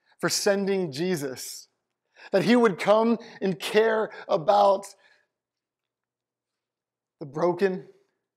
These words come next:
the hurt, the lonely, the ones who aren't strong enough to impress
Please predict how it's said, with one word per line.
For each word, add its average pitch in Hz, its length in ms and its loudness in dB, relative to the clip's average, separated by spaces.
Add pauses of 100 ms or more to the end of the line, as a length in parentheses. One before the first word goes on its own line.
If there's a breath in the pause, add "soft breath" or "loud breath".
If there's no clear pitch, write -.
(920)
the 170 100 -4
hurt, 196 560 -4 (640)
the 180 60 -4
lonely, 208 720 -4 (240 loud breath)
the 233 80 6
ones 269 300 4
who 262 100 2
aren't 269 220 2
strong 269 480 2
enough 294 240 0
to 247 120 2
impress 226 600 0